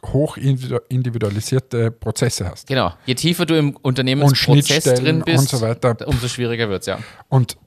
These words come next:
Speaker 1: die, also die Software sieht aus wie vor dreißig Jahren. Und, ähm, ja, also die Unternehmen kommen auch nicht sauber raus. Also es ist echt schwer. Also das Thema E R P in der Zukunft, glaube ich, wird schon ein spannendes.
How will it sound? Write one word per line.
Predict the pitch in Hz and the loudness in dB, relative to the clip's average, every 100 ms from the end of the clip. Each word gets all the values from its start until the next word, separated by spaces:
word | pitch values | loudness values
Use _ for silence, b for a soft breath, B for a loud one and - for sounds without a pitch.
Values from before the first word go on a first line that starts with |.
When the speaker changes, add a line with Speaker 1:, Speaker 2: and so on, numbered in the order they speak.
| - | -4
Speaker 1:
die, | 123 - | -4 0
also | 127 120 | 0 0
die | 117 | -4
Software | 113 135 - | -2 -2 0
sieht | 120 123 - | -2 -2 -4
aus | 90 113 | -6 -6
wie | 120 | -6
vor | 107 101 | -6 -8
dreißig | - 95 101 | -8 -10 -10
Jahren. | - 110 180 _ _ _ b b b b _ - | -8 -6 -8 _ _ _ b b b b _ 2
Und, | 123 127 127 131 123 - | 4 6 4 2 0 -4
ähm, | 117 117 113 113 117 110 _ _ - | 0 2 4 2 0 -2 _ _ -10
ja, | 117 113 95 _ - | -2 -2 -2 _ -8
also | 110 107 | -6 -6
die | 110 110 | -6 -6
Unternehmen | 131 120 113 113 120 | -4 -4 -4 -2 -2
kommen | 117 110 104 | -2 -4 -4
auch | 127 - | -6 -4
nicht | 143 - | -6 -4
sauber | 98 127 | -2 -2
raus. | 135 139 | -2 -4
Also | 113 120 | -2 -2
es | 117 | -2
ist | 120 - | -4 -4
echt | 139 - | -4 -4
schwer. | - 120 | -2 -2
Also | 101 110 | -2 -6
das | - | -4
Thema | 120 120 | -2 -2
E | - 113 | -2 -4
R | 98 | -4
P | - 113 160 | -4 -2 -2
in | 120 | -2
der | 110 | -6
Zukunft, | - 123 175 190 - | -6 -6 -4 -8 -2
glaube | 127 139 | 0 0
ich, | |
wird | 131 131 | 0 -2
schon | 120 123 | -2 -2
ein | 131 | -2
spannendes. | 143 131 110 85 90 | -4 -4 -4 -6 -12